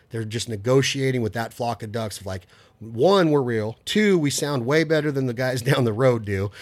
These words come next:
Three, we look more real. Four, we're, we, we're hidden a little bit better. Five,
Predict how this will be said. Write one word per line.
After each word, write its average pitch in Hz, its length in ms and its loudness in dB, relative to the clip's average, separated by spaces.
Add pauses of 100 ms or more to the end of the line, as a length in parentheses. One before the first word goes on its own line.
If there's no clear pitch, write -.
(100)
Three, 180 380 4
we 135 140 4
look 160 260 0
more 123 220 0
real. 107 320 -4
Four, 190 400 4
we're, 139 320 2
we, 131 240 -4
we're 127 180 -4
hidden 165 320 0
a 127 60 -2
little 113 180 -4
bit 101 160 -10
better. 110 240 -4
Five, 165 540 0